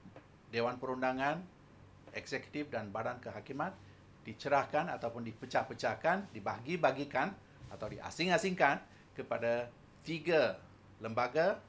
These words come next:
Eksekutif, Dewan Perundangan dan Kehakiman, dan masing-masing mempunyai bidang kuasanya dan masing-masing mengawasi satu sama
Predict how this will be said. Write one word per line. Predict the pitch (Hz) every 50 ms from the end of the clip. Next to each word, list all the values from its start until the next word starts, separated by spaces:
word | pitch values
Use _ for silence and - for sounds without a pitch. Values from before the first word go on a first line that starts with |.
| - - - - - - -
Eksekutif, | - - 127 120 - - - 175 196 214 208 - - - - - - - - - -
Dewan | 104 107 120 143
Perundangan | 147 - 156 151 143 139 135 139 139 143 147 151 151 - - -
dan | 107 104 98 -
Kehakiman, | 101 - - 92 - 131 127 135 160 214 220 - - - - - - - -
dan | 147 147 143
masing-masing | 147 160 185 180 - 233 220 196 170 165 160 - 185 185 190 208 - - - - - - - - - -
mempunyai | 139 143 139 139 147 147 143 139 135
bidang | 131 143 151 151 151 - 139
kuasanya | 123 120 - 123 123 147 180 190
dan | 175 - - -
masing-masing | 110 113 120 139 143 - 196 190 165 139 131 - - 139 135 143 - - - -
mengawasi | 117 120 120 120 120 123 127 131 127 - 127 120
satu | 113 113 - 120 113 - 135
sama | 127 - 107 104